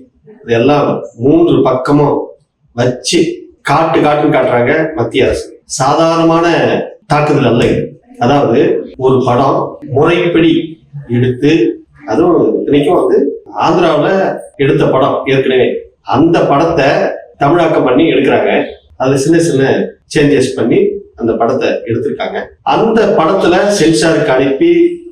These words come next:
சென்சார்ல ஐந்து பேர் கொண்ட கமிட்டி உட்கார்ந்து பார்த்து அதுக்கான ஒரு சான்றிதழ் கொடுத்துட்டாங்க. திடீர்னு அந்த படத்தை நிறுத்துறாங்க. இந்த பாரதிய ஜனதா கட்சி இருக்குல்ல,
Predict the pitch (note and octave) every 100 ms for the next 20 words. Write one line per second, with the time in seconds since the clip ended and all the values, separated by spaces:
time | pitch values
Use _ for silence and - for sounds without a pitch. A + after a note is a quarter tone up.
0 | - D3 D#3+ D3 D3 C3+ B2 D#3+ D3+ C#3+
1 | D3 D3 - - - A#2+ B2+ B2 - -
2 | - - C#3+ C3 C3 D3 D3+ - C3+ -
3 | C3 C#3 - D#3+ D#3+ E3 D#3+ - - B2
4 | C#3 C3 B2 A2+ A2+ C#3 E3+ E3 E3 E3+
5 | - - - - - - - G3 C#4 B3
6 | A3 G3+ D3 - C#3 C#3+ - C3+ C#3+ C#3
7 | A2 - - - - - _ C#3+ D3+ D3+
8 | A2+ - - - - A#2+ A2+ C#3+ F3+ G3
9 | F#3 D3 C#3 D3+ D#3 C#3+ - - - -
10 | G#2+